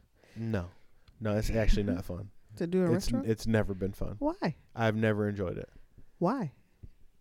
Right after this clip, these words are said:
Speaker 1: Because it's not fun.
Speaker 2: But you said every day you're getting better.
Speaker 1: Yeah, every,
Speaker 2: And then,
Speaker 1: every day.
Speaker 2: so then
Speaker 1: Every
Speaker 2: what's the
Speaker 1: day.
Speaker 2: problem?
Speaker 1: Been doing it since,
Speaker 2: I know.
Speaker 1: uh,
Speaker 2: So then
Speaker 1: been
Speaker 2: looking
Speaker 1: doing it
Speaker 2: back
Speaker 1: since,
Speaker 2: should be
Speaker 1: since
Speaker 2: great.
Speaker 1: college. Yeah, I don't know. Mm-mm.
Speaker 2: Oh.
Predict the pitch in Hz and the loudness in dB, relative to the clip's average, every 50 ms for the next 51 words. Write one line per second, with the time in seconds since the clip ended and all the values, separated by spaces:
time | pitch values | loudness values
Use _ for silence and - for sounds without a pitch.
0 | - - - - - - - - - - 131 131 127 127 - - 131 123 - - | -20 -20 -20 -2 8 12 12 12 12 12 -4 -6 -6 -8 -10 -10 -10 -10 -10 -8
1 | - 139 143 123 113 - - - - - 208 208 233 - - 269 247 - 320 330 | -8 -8 -8 -8 -6 -6 -6 -6 -4 0 2 2 2 2 0 -2 0 2 2 4
2 | 349 269 202 190 175 185 180 202 208 220 240 208 175 170 165 165 - - - - | 4 4 4 4 4 2 2 2 2 2 2 2 0 0 -2 -4 -8 -12 -4 0
3 | 175 170 165 160 160 156 160 160 151 226 208 175 - - - 117 117 113 127 131 | 0 0 0 0 0 0 0 2 0 0 -2 -4 -8 -8 -2 0 0 2 2 0
4 | 160 - 107 110 107 120 123 127 180 180 175 170 165 165 165 160 160 156 117 107 | 2 2 2 2 4 4 4 8 8 10 10 10 8 8 6 4 4 0 0 0
5 | 110 110 156 170 131 135 127 254 247 185 - - - - 135 131 127 131 131 131 | 2 2 2 2 2 2 2 2 0 -2 -4 -4 2 4 4 4 6 4 4 4
6 | 135 135 123 - 113 113 - - 131 127 127 - - - - - - - 294 330 | 2 0 -2 -4 -8 -8 -4 -2 -2 -2 -4 -6 -10 -14 -14 -14 -6 -2 0 0
7 | 392 480 554 - - - - - 208 214 214 220 - 240 226 233 240 240 226 - | 0 2 2 2 2 4 6 6 6 6 8 8 8 8 8 8 6 6 4 6
8 | - 359 392 - - 359 320 339 320 - 403 480 523 415 - 139 123 113 107 98 | 4 4 4 6 4 4 4 4 4 4 6 6 8 8 6 6 4 2 0 -2
9 | 95 - - 104 117 110 104 92 104 110 107 113 113 110 110 107 104 - - 113 | -4 -6 -6 -2 0 0 0 0 -2 -2 0 2 2 2 0 -2 -4 -6 -6 -4
10 | 117 117 113 107 107 107 - - - - - 117 117 - 107 107 107 143 139 139 | -4 -2 -2 -2 2 2 2 2 2 -4 -10 -10 -10 -10 -8 -6 -4 -2 -2 -4
11 | 139 | -4